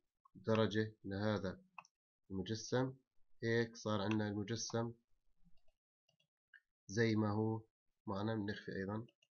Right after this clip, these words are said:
الكوردينيت سيستم. لاحظ كيف صار معنا المجسم زي ما رسمناه تمامًا. الآن مثال ثاني،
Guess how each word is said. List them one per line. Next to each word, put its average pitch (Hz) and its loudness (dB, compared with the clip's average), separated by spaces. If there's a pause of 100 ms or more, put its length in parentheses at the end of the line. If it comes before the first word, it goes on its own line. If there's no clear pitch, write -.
(540)
الكوردينيت 95 -4
سيستم. 131 -8 (760)
لاحظ 107 -4
كيف 110 2
صار 104 -4
معنا 104 -2 (120)
المجسم 104 -4
زي 104 -2
ما 101 -4 (720)
رسمناه 101 -2 (920)
تمامًا. 95 0 (800)
الآن 110 4
مثال 104 0
ثاني، 117 0